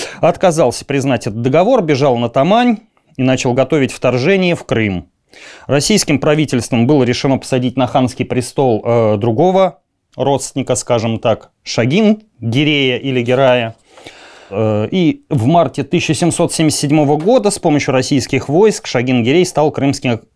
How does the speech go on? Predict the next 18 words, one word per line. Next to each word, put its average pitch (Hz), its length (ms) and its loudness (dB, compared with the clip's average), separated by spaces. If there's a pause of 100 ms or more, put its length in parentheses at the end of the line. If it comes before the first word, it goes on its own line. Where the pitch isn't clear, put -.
(140)
крымским 160 440 0
ханом. 95 500 -4 (800)
Тут - 220 -2
надо 170 160 2
сказать 151 360 -2
вот 165 160 -2
о 156 60 2
чём. 127 260 -2
Выбор 175 320 0
этот 165 240 -2
оказался 135 460 0
не 117 100 0
очень 117 280 -2
удачным. 92 500 -4 (920)
Потому 139 320 0
что - 160 -6
Шагин 139 440 0
Герай — 202 440 2